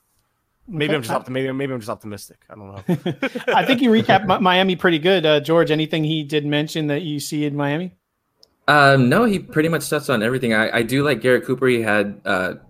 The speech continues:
Speaker 3: some of the highest, uh, average exit velocity on line drives and fly balls. I'd like to see him, you know, hit a, hit some fewer, uh, fewer ground balls. Uh, another guy that I actually really like in Miami is, uh, Ryan Stanek.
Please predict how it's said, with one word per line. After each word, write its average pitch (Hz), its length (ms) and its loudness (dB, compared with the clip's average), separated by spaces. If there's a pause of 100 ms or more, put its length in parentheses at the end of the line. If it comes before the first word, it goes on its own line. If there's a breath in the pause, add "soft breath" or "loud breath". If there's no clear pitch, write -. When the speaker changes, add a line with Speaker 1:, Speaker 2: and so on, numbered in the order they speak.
(360)
Speaker 3:
some 131 220 -2
of 190 60 -2
the 120 80 0
highest, 127 560 0
uh, 110 60 -2 (160)
average 117 260 -2
exit 113 240 -6
velocity 104 380 -2
on 101 160 0
line 101 160 -2
drives 98 260 0
and 98 160 -6
fly 95 160 0
balls. 107 320 -2
I'd 98 60 0
like 98 140 -4
to 104 100 -6
see 101 180 -4
him, 95 260 -4
you 98 120 0
know, 95 200 -4 (300)
hit 113 160 0
a, 107 160 0 (180)
hit 120 160 -6
some 110 160 -4
fewer, 107 460 4
uh, 98 200 0 (100)
fewer 117 200 2
ground 107 300 2
balls. 104 320 2 (640 soft breath)
Uh, 131 280 6
another 143 260 6
guy 202 160 2
that 165 100 4
I 160 80 2
actually 165 220 -4
really 156 220 2
like 139 260 -2
in 123 220 -2
Miami 110 560 -2
is, 113 240 -2
uh, 107 220 0
Ryan 117 240 0
Stanek. 117 440 -2